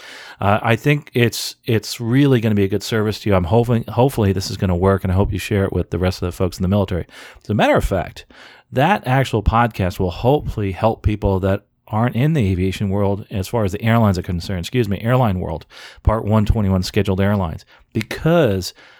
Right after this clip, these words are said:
uh, you know, you go from flying a one seventy-two flight instructor to all of a sudden working at a regional airline, and, you know, you don't understand how the operation works. The regionals do a really good job, by the way,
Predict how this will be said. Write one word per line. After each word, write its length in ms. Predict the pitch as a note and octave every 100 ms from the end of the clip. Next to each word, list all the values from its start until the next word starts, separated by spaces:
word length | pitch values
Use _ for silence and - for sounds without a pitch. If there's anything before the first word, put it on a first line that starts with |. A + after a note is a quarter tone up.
| _
uh, 300 | G#2 G2+ G2 G#2
you 160 | B2
know, 60 | B2
you 140 | B2
go 160 | E3+ D3
from 180 | - G#2
flying 320 | A#2 A#2+ A2+
a 40 |
one 200 | G2+ A#2
seventy-two 720 | G#2+ A2+ A2+ G#2 F#2+ B2 B2 A2+
flight 280 | - A2+
instructor 440 | A#2 - G2+ F#2 F#2
to 80 | F#2
all 200 | A2 D#3+
of 40 |
a 40 |
sudden 340 | - C3 G#2+ G2+
working 240 | A2 G#2+
at 80 | G2
a 20 |
regional 320 | G2+ A2 F#2+
airline, 420 | A2+ C3 F#2 F2+ - - - - _
and, 480 | G#2+ G#2+ G#2 G2+ G#2
you 140 | G#2+ G2+
know, 180 | G2+ - _
you 80 | G#2+
don't 180 | D#3+ F3+
understand 500 | A2 G2+ - G#2+ F#2+
how 160 | G2 F#2+
the 60 |
operation 460 | F#2 F2+ F#2+ F#2 F#2
works. 300 | F2+ A#2+ - - -
The 100 | -
regionals 460 | A#2 C3+ F3 F3+ B2+
do 140 | C3
a 80 | G2+
really 400 | F#2+ A2 B2+ B2
good 140 | A2 G2+
job, 260 | G2 G2
by 140 | F2+ F2
the 100 | E2+
way, 260 | E2 G2